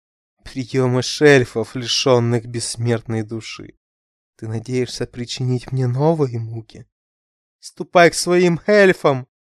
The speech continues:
Ступай к Лия!» Они встали. Скафлок попытался взять ее за руки, но она одернула их. «Неужели нет надежды?» спросил он. «Нет».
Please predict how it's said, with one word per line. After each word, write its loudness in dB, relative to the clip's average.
Ступай -2
к -8
Лия!» -2
Они -6
встали. -8
Скафлок -10
попытался -6
взять -4
ее -4
за 0
руки, -6
но -4
она -4
одернула -8
их. -20
«Неужели -2
нет -2
надежды?» -6
спросил -12
он. -12
«Нет». -12